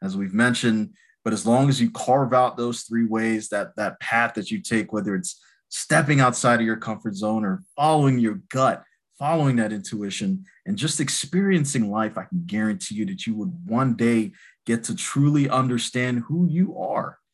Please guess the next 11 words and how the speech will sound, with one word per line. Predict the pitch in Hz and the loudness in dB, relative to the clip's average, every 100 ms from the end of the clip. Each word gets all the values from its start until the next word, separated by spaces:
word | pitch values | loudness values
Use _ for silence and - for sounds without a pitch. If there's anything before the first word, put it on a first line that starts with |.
| _ _ _ _ _ _ _ | _ _ _ _ _ _ _
And | 120 143 | 2 6
our | 180 | 8
next | 170 185 - 139 | 6 4 2 0
guest | 127 147 - - | 4 4 2 0
for | 139 | 0
the | 120 | 2
Acromas | 107 - 127 120 113 - | 0 0 0 0 -4 -4
podcast | 117 117 117 117 117 120 | -2 -2 -2 -2 -2 -4
in | 98 92 | -8 -6
episode | 113 - - 107 95 | -6 -6 -6 -4 -4
sixty, | - - 294 294 - - - | -6 -4 -2 -2 -4 -6 -8